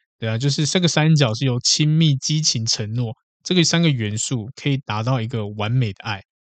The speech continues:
对，但，但这，但是这个关系三个面向满足的时候，当然是很棒的。但是假性亲密人就是所谓的少了这种亲密的这一环，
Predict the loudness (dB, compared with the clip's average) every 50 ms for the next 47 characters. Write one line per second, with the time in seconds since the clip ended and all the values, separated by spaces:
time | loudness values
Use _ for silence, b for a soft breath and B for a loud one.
0 | _ -8 -8 -8 -6 -2 0 2 2 0 0 _ 2 2 2 2 0 -2 -6 -10
1 | -8 _ 2 4 4 4 4 4 4 4 4 4 4 2 2 4 4 4 4 2
2 | 2 2 2 2 2 0 0 2 2 2 4 4 4 4 4 4 4 4 4 2
3 | 2 0 -2 -4 -4 -4 -2 -4 -4 -4 -4 -4 -4 -2 -4 -4 -4 -6 -8 -8
4 | -10 -8 -6 -6 -6 -6 -6 -10 -16 -18 -18 _ _ _ _ _ -2 0 0 2
5 | 0 0 -2 -2 -2 -2 -2 -2 -2 2 2 4 4 4 4 2 2 4 4 2
6 | 2 0 0 0 0 0 0 -2 -2 -4 -4 -4 -4 -4 -6 -8 -10 -10 -12 -8
7 | -6 -4 -4 -4 -4 -4 -4 -4 -4 -4 -4 -2 0 2 2 4 4 4 4 4
8 | 2 0 -2 -4 -6 -4 -4 -4 -4 -6 -8 -12